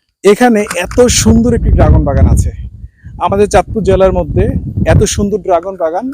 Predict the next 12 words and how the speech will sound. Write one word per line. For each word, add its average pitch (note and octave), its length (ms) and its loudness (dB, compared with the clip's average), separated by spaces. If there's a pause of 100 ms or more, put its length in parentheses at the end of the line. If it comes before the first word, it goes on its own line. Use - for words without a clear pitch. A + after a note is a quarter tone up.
আমি D#3+ 200 -4
আর D3+ 100 -2
কখনো F#3 300 -4
দেখিনি, B2+ 340 -6
এটাই E3+ 220 0
হচ্ছে E3+ 240 -2
এই A#3 60 0
প্রথম। C#3+ 400 -2 (840)
দর্শক, E3 280 -2 (920)
আহ, B2+ 300 2 (120)
আমরা E3+ 280 0
এখন E3 320 -4